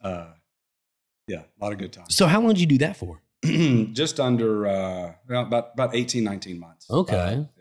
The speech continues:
Speaker 1: is, uh, all I got out there. And it's kinda interesting because, uh, Jess Richards, who's now over at Transocean,
Speaker 2: Okay.
Speaker 1: uh, was the rig manager at the, uh, at the time of the Discoverer Spirit, which I was, uh, which I was working on. And, uh, man, he was awesome on shore as well. But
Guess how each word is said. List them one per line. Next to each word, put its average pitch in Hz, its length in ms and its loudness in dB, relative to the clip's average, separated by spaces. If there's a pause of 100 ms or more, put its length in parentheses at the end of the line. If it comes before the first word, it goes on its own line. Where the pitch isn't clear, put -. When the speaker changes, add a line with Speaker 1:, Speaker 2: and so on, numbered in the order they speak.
(140)
Speaker 1:
is, 87 100 -12
uh, 85 240 -18 (100)
all 92 140 -6
I 87 60 -10
got 87 200 -14
out 85 200 -20
there. 87 160 -20 (460)
And 127 60 -4
it's 127 80 -2
kinda 214 180 2
interesting 107 320 -4
because, 95 420 -8 (100)
uh, 98 140 -2
Jess 123 320 -4
Richards, 104 420 -6
who's 95 140 -10
now 101 160 -4
over 90 180 -8
at - 60 -20
Transocean, 95 540 -8
Speaker 2:
Okay. 113 320 0 (280)
Speaker 1:
uh, 95 220 -2
was 113 180 2
the 95 80 -6
rig 110 180 -4
manager 92 360 -4 (100)
at 85 120 -20
the, 90 80 -20
uh, - 840 -18
at 87 80 -10
the 92 80 -16
time 92 600 -4
of 92 160 -6
the 92 60 -8
Discoverer 87 440 -6
Spirit, 92 380 -8
which 87 120 -20
I 90 80 -16
was, 85 380 -20
uh, - 20 -20 (280)
which 101 80 -6
I 90 40 -6
was 82 120 -18
working 95 320 -10
on. 78 140 -20
And, - 360 -20
uh, - 60 -20 (680)
man, 110 180 0
he 120 120 2
was 98 260 -2
awesome 107 340 0
on 95 120 -6
shore 92 240 -12
as 82 80 -20
well. 87 280 -14
But 87 140 -20